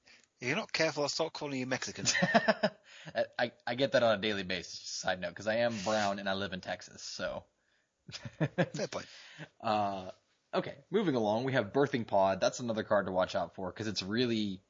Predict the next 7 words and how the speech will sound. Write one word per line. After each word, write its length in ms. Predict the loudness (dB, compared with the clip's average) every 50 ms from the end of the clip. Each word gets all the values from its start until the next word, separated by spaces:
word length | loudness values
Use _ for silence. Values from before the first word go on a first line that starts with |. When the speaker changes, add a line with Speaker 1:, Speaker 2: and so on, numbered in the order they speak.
| _ _ _ _
Speaker 2:
really 220 | -2 2 2 2
powerful, 680 | 2 2 2 2 2 0 -2 -4 -6 -6 -6 -6 -4 -2
really 220 | 2 2 2 2
good, 400 | 2 2 2 2 2 2 0 -4 -10 _ _ _ _ _ _ _
and 220 | 0 0 2 4 4
was 260 | 6 6 6 4 4
in, 460 | 4 4 4 4 2 0 -2 -4 -6